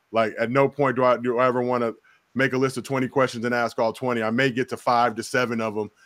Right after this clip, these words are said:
and then there's ten follow-ups from something that completely unexpected. The conversation has gone on this, this completely off course, off kilter thing. But for me, it's my job to always find a way to, to bring it back, you know, weave it back into whatever we're talking about on that particular day. But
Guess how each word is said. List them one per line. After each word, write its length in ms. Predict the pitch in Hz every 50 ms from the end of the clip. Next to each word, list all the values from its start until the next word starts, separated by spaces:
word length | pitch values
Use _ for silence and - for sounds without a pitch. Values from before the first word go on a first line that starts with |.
| _ _ _ _ - 123
and 140 | 123 123
then 100 | 123 123
there's 220 | 123 123 120 113 -
ten 300 | - - 165 147 131 120
follow-ups 520 | - - 135 131 131 131 127 123 117 -
from 140 | - 120 110
something 220 | - 131 120 120 120
that 100 | 113 -
completely 400 | 123 - - 147 135 123 123 123
unexpected. 640 | 120 117 117 - - - 131 127 120 - 127 117
The 80 | 117 120
conversation 720 | - 135 131 123 123 117 - 131 123 123 - - 123 110 - _ - - _ _ -
has 140 | 117 120 117
gone 280 | 110 135 131 131 127
on 160 | 120 120 120 120
this, 260 | 120 117 - - - _
this 160 | - 117 110 -
completely 580 | - 123 - - 156 151 147 135 139 131 123 - -
off 280 | - 135 139 135 135 -
course, 280 | - 156 143 139 135
off 280 | 139 123 135 131 127 -
kilter 440 | - 147 139 135 - 131 127 120 - _ - - _ _ _
thing. 260 | - 156 156 151 143
But 180 | 123 135 127 -
for 120 | - 131
me, 140 | 135 143 147
it's 160 | 143 135 117
my 180 | 131 135 135 131
job 260 | 113 131 131 127 117
to 60 | 123
always 200 | 127 127 127 120
find 200 | - 135 131 127
a 40 | 127
way 160 | 123 127 123
to, 180 | 123 120 117 - _ _ _ _ _ _ -
to 80 | 123
bring 240 | 113 113 147 147 139
it 100 | 139 127
back, 280 | 131 135 131 127 123 -
you 200 | 120 123 123 123
know, 120 | 123 117
weave 220 | 117 131 139 131 127
it 80 | 113
back 240 | 117 127 127 123 -
into 180 | 131 127 123 120
whatever 420 | 120 123 127 131 123 123 117 113 95
we're 120 | 113 120
talking 300 | - 139 131 123 120 123
about 200 | 117 120 117 117
on 60 | 120
that 80 | 117 104
particular 420 | - - - 127 104 120 110 110
day. 220 | 104 123 123 123 117
But 260 | 101 113 113 110